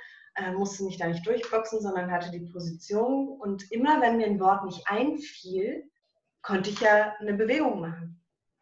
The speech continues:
Das heißt, so dieses beim Referat, wo du ja nur redest,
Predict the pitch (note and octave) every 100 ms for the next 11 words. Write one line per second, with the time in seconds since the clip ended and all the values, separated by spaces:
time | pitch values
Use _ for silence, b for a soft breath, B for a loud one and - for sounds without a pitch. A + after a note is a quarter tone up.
0 | _ _ E3+ F#3+ F#3 - G3 G3 F#3 -
1 | F#3 F3+ F3 F3 E3+ E3 G3+ C#4 - F3+
2 | F#3 F3 F3 A3+ C#4 B3 B3+ C#4 D#4+ -